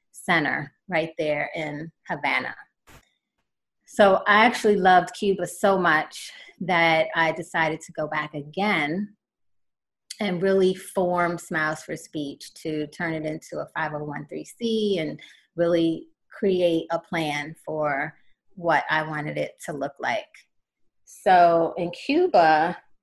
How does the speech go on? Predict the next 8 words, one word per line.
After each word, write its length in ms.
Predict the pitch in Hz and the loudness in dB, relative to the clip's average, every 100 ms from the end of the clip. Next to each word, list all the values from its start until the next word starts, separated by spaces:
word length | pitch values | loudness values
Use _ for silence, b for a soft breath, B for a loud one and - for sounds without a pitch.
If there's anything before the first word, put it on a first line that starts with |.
| _ _ _ - | _ _ _ -16
they 460 | 180 214 233 320 | 0 4 6 6
actually 1040 | 269 240 233 - 202 190 185 180 175 170 - | 4 2 2 -4 0 0 0 -2 -4 -8 -6
embrace 760 | 196 202 190 185 190 190 - - _ | -2 0 2 2 2 -2 -12 -20 _
children 680 | - 185 165 165 156 147 165 - | 0 0 0 -4 -4 -4 -10 -6
that 100 | 175 | -4
have 240 | 156 156 | -2 -4
special 400 | - 156 147 - | -4 -6 -6 -6
needs. 560 | 156 147 143 143 160 | -6 -6 -6 -10 -12